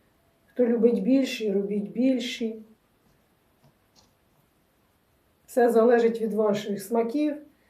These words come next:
і від того, як ви любите. Готуємо для себе, тому робимо так, як любимо ми,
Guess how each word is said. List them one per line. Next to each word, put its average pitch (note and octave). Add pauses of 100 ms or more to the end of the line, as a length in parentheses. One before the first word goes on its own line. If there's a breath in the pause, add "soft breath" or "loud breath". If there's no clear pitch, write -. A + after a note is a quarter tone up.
(340 soft breath)
і C4
від A#3
того, C4
як A3
ви G#3
любите. F#3+ (340)
Готуємо B3+
для A#3
себе, C4+ (240)
тому B3+
робимо A#3
так, C4
як A#3+ (840)
любимо A3+
ми, D#4